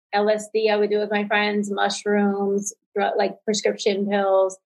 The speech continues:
It was, like, basically once I discovered there's something that you can do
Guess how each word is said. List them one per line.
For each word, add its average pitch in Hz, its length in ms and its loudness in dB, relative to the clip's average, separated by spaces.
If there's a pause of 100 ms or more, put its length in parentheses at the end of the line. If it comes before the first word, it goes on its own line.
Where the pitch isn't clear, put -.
(260)
It 220 40 -2
was, 240 80 -2
like, 247 160 -2
basically 311 500 2
once 220 300 0
I 226 120 2
discovered 214 580 -2
there's 202 220 -2
something 208 320 0
that 196 160 0
you 196 100 0
can 196 220 -2
do 185 400 0